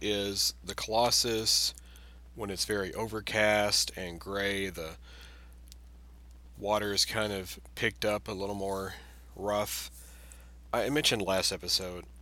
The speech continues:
one of my favorite things is this animation is just so beautiful with the way, in last episode, they portrayed the Colossus during daytime, at dusk,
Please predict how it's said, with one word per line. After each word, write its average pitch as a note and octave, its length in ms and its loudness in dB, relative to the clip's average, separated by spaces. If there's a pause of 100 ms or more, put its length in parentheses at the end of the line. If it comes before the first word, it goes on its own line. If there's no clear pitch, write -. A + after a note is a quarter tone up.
(640)
one A#2 140 -6
of A#2+ 40 -2
my A2+ 80 2
favorite A#2+ 320 2
things G2 600 -2
is F2+ 480 -4 (1400)
this - 400 2 (120)
animation G#2+ 760 4
is E2+ 120 -6
just F#2 220 4
so A#2 160 4
beautiful F#2 580 -6
with E2 200 -8
the F2 80 -10
way, F2+ 420 -2 (1160)
in F2+ 120 -6
last G2+ 320 6
episode, G2 360 0
they F#2 120 -6
portrayed F#2+ 580 -6 (520)
the A2+ 100 -2
Colossus G2+ 480 2
during F2+ 300 -6
daytime, G#2 960 0 (320)
at - 280 -8
dusk, - 580 4